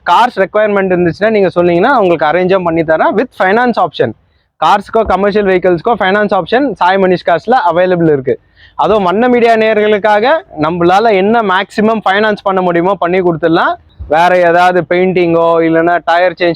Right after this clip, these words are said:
பண்றதோ, இல்ல பேட்டரி சேஞ்ச் பண்றதோ, இது எல்லா ஒர்க்குமே நம்ம பண்ணி தரோம். நம்ம ஸ்பெஷலைஸ்டு வந்து பாத்தீங்கன்னா,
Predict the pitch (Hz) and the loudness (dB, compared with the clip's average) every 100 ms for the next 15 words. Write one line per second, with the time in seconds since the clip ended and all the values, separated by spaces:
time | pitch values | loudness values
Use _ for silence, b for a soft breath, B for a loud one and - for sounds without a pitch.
0 | - 165 160 165 165 156 160 175 180 170 | -4 -2 0 0 0 0 0 0 -2 -2
1 | 160 - 160 160 160 165 165 - _ _ | -4 -4 -4 -2 0 0 0 -6 _ _
2 | - 156 170 185 220 202 196 214 208 233 | -4 0 2 2 2 2 0 0 0 0
3 | 196 160 165 160 180 156 131 135 180 196 | -2 -2 -2 -4 -2 -2 -2 -4 -2 -2
4 | - 190 208 240 240 214 208 202 220 196 | -2 -2 0 0 0 0 -2 -2 -2 -2
5 | 185 190 185 | -2 0 0